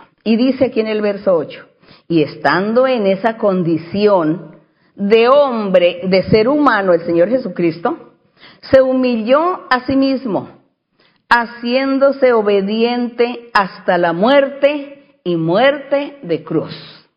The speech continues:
Y no es mentira, es la verdad, porque el Señor Jesucristo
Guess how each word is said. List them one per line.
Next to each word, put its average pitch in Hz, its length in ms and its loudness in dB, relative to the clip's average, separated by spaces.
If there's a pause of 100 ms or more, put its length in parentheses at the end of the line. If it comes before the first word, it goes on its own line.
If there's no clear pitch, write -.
(560)
Y 277 180 4
no 240 300 2
es 262 360 -2
mentira, 156 840 -4 (580)
es 320 440 -2
la 185 200 0
verdad, 151 520 -2 (640)
porque 170 260 0
el 160 120 -2 (100)
Señor 175 480 0
Jesucristo 277 840 -6